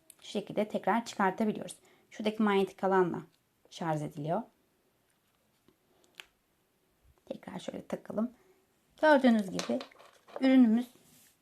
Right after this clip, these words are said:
gayet kullanımı kolay, pratik, şık, aynı zamanda spor.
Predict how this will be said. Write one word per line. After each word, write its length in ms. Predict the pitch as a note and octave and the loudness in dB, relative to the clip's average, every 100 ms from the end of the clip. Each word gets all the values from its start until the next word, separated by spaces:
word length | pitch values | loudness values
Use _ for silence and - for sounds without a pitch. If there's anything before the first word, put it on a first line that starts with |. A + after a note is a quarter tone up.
| _ _ _ _ _ _ _ - | _ _ _ _ _ _ _ 0
gayet 320 | B3+ A#3+ G#3+ | 2 2 -4
kullanımı 580 | - G#3 G3+ G3 F#3+ F#3 _ _ _ - | -6 -4 -2 0 0 -2 _ _ _ -4
kolay, 400 | G3 D#3+ D#3+ F#3 _ _ _ _ _ _ | -4 -2 -8 -12 _ _ _ _ _ _
pratik, 420 | A3 F#3 - D#3+ | -2 -2 -4 -12
şık, 520 | - - E3 - - _ _ _ _ _ _ _ _ - | -8 -4 -4 -6 -20 _ _ _ _ _ _ _ _ -2
aynı 200 | A3 G3+ | 2 2
zamanda 360 | F#3 F3+ E3+ E3 | 2 0 0 -4
spor. 580 | - - D#3+ E3 - | -12 -4 -4 -4 -12